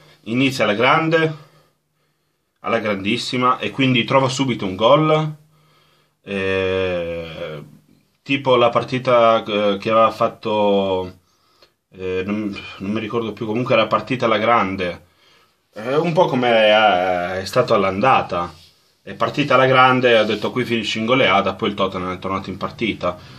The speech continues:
Quindi potrebbe ripetersi un po' questo qui, secondo me, che la Juve parte alla grande, trova il gol, poi capace che trova anche il secondo, perché comunque loro si devono poi a un certo punto scoprire, per forza,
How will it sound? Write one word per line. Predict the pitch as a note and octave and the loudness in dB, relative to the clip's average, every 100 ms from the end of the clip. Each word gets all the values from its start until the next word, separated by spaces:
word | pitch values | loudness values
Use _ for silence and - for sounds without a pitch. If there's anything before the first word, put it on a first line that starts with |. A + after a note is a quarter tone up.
| - - - - - - _ - | -20 -20 -20 -20 -20 -20 _ -8
Quindi | - C#3 C3 | -2 0 0
potrebbe | C#3 C#3 E3 D3+ | -2 2 4 4
ripetersi | D3+ C#3+ D#3+ D#3+ C#3+ - C#3 | 2 2 2 2 0 -2 0
un | C3+ C3 | 0 2
po' | E3+ E3 D#3+ - _ _ _ _ _ _ | 4 4 2 -10 _ _ _ _ _ _
questo | - C#3+ - C3 | -8 -6 -6 -6
qui, | A#2 G2 | -2 -2
secondo | G#2+ G2 G2 | -4 -4 -2
me, | F#2+ F#2+ | -2 -2
che | G#2+ | 0
la | B2 | 2
Juve | C3+ C3 | 2 2
parte | B2+ C3+ | 0 2
alla | C3+ | 4
grande, | D3 D3+ A#2 | 4 4 2
trova | - G#2+ C3 | 0 0 0
il | |
gol, | C3+ C#3+ D3 D3 - - - - - _ _ - - | 4 6 6 2 -4 -16 -20 -20 -20 _ _ -20 -6
poi | B2 | -4
capace | A#2+ A2+ A#2 G#2+ | -2 0 0 -2
che | G#2+ | -2
trova | A#2+ A2 | 2 2
anche | A2 A2+ | 0 -4
il | |
secondo, | - D3+ C3+ B2 C3 C3+ C3+ G#2 F#2+ F#2+ F#2 | -2 0 2 2 2 2 4 4 4 2 0
perché | G#2 G2 G#2 | -4 -4 -4
comunque | G2+ G2+ G#2+ - G2 | -4 -4 -4 -2 -2
loro | G2 G#2 | 0 -2
si | G2+ G2 | -4 -6
devono | G2+ G2 F#2+ | -4 -4 -4
poi | G2 F#2+ F#2 | -4 -4 -2
a | |
un | G2 | -6
certo | G2+ | -8
punto | F#2+ G#2 G2 | -8 -8 -8
scoprire, | - C3+ B2 F2+ F#2 - | -10 -8 -4 -2 0 -2
per | - F#2+ | -6 -14
forza, | - E2+ - - D3 | -8 -10 -8 -6 -6